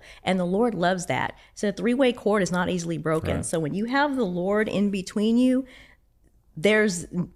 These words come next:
Speaker 1: it, it's a lot harder for anybody or the devil to get in between the three of you, 'cause the Lord is what the glue that's holding us together. And so he's constantly telling me things about him and telling Derek things about me. And it just makes us stronger. So the Lord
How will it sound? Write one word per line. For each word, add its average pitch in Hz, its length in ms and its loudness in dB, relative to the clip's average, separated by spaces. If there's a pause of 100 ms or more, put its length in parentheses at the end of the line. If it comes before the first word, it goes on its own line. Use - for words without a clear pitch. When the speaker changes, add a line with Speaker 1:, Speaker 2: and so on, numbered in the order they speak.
(120)
Speaker 1:
it, 185 180 -2
it's 202 160 0
a 196 60 0
lot 202 320 4
harder 175 640 0
for 165 160 0
anybody 185 580 0
or 160 200 -4
the 151 80 -4
devil 160 340 -2
to 151 80 -4
get 156 180 -2
in 160 140 -2
between 160 400 -6
the 151 80 -6
three 147 240 -4
of 139 80 -4
you, - 100 -6
'cause 143 200 -8
the 139 100 -10
Lord 190 340 -2
is 165 140 -2
what 151 180 -4
the 151 80 -6
glue 175 220 -4
that's 135 140 -4
holding 165 340 -2
us 139 100 -6
together. 143 480 -6 (280)
And 180 180 0
so 170 280 2
he's 208 260 -4
constantly 226 500 -2
telling 185 340 -2
me 185 140 0
things 214 260 0
about 190 280 0
him 190 280 -2
and 170 120 -2
telling 165 320 -6
Derek 175 320 -2
things 165 260 -6
about 147 240 -6
me. 170 380 -2 (360)
And 185 140 2
it 175 100 -2
just 175 200 -4
makes 175 240 -2
us 151 120 -2
stronger. 139 540 -4 (220)
So 170 420 0
the 165 160 0
Lord 202 500 0